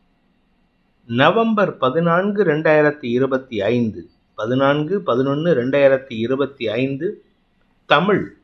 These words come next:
விஸ்வாவசு வருடம் ஐப்பசி மாதம் இருபத்தி எட்டாம் நாள், வெள்ளிக்கிழமை. பூரம் நட்சத்திரம் இரவு எட்டு மணி இருபத்தி ஓரு நிமிடம் வரை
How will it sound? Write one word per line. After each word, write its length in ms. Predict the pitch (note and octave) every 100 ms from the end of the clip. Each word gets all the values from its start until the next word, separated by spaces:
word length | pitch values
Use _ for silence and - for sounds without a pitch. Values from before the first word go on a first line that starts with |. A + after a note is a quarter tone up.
| _ A2+
விஸ்வாவசு 760 | C3 - G3+ F#3 E3 C#3+ D3
வருடம் 420 | B2 C3 C3 F2 _ _
ஐப்பசி 560 | B2 C3 D#3+ F#3 E3+ D#3+
மாதம் 460 | C3 B2 B2 E3+ _
இருபத்தி 600 | B2 C3 D#3 E3 - A2
எட்டாம் 440 | A2 - D3+ C3+ A2
நாள், 340 | G2+ C3 - _ _ _ _
வெள்ளிக்கிழமை. 800 | A2+ D#3 G#3+ G3 - A#2 F#2+ F2 _ _ _ _ _ _ _ -
பூரம் 380 | A#3 A#3 G#3 C#3+
நட்சத்திரம் 600 | B2+ - D3 B2+ G2+ F#2 _
இரவு 340 | C3 C#3 C3
எட்டு 320 | B2 B2+ - D3+
மணி 260 | D3+ F#3
இருபத்தி 600 | C3 A#2+ C#3+ D3+ - A#2+
ஓரு 300 | A2 C#3+ D3
நிமிடம் 380 | C#3 C3 B2+ A#2+
வரை 280 | G#2+ A2